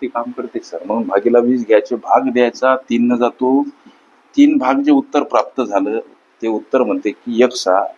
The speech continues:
एका दिवसाला तीन भाग याप्रमाणे काम करतो सर. आता पुढं वाय, प्रतिदिन काम किती कामाचे एकूण भाग? वाय ते काम तीस दिवसात करतो, भाग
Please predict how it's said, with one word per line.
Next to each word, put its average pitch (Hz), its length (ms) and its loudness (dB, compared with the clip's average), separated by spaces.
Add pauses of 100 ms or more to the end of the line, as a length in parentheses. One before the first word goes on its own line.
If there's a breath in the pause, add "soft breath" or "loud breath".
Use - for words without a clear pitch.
एका 107 240 2
दिवसाला 98 380 -4 (120)
तीन 123 220 0
भाग 87 200 -6
याप्रमाणे 90 500 -2
काम 92 260 -2 (1120)
करतो - 300 0
सर. 95 180 -8 (360 soft breath)
आता 110 180 -4
पुढं 135 320 2
वाय, 104 220 0 (540)
प्रतिदिन 117 460 -4
काम 104 340 -4
किती 127 200 2
कामाचे 95 520 0
एकूण 95 320 0
भाग? 117 160 0 (280)
वाय 98 320 0 (120)
ते 117 80 -4
काम 120 260 -2 (100)
तीस 147 160 6
दिवसात 117 300 0 (120)
करतो, 95 280 -8
भाग 117 300 0